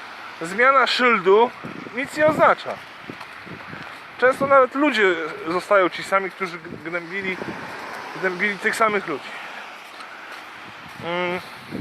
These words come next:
na przykład jak Sowieci gnębili, e, o, Polexit. Ktoś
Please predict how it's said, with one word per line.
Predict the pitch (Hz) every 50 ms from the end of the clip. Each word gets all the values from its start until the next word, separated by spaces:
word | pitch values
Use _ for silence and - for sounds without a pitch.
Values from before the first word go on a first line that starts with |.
| - 165 - - - - - - - - - - -
na | 156
przykład | - - - 196 180
jak | 196 180 -
Sowieci | - - 190 190 202 214 - 220 180
gnębili, | 180 196 190 180 190 208 196 190 190 - - - - - - - - - - - - - - - - - - - - - - -
e, | 165 165 160 160 160 156 156 160 156 - - - - - - - - - - - - - - - - - - - - - - - - - - - - - - - - - - - - - - - -
o, | - 143 131 127 131 123 - - -
Polexit. | 196 196 151 135 143 135 127 127 127 127 143 147 - - - - - - - - - - - - - - - - - - - - - - - - - - - - - - - - - - -
Ktoś | - 143